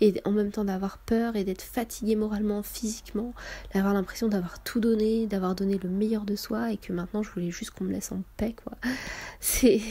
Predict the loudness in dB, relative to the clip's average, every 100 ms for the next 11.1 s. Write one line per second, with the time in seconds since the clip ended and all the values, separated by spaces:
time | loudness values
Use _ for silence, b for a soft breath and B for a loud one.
0 | -6 -4 0 0 0 0 0 0 -2 -2
1 | -4 -4 -4 -2 -2 -2 -2 -2 0 -2
2 | -4 -2 -2 0 -2 0 0 0 0 0
3 | 0 0 -2 -4 B B B B -6 2
4 | 6 6 4 2 0 -2 0 2 4 2
5 | 0 0 0 0 -2 -4 -6 -4 -4 -4
6 | -8 -8 -2 0 0 -4 -4 -2 0 0
7 | 0 0 0 0 0 -2 -2 -4 -8 -8
8 | -6 -4 -2 -4 -4 -4 -6 -2 -4 B
9 | B B B 0 0 4 4 4 2 2
10 | 0 -4 -2 0 0 -2 -8 -12 -2 0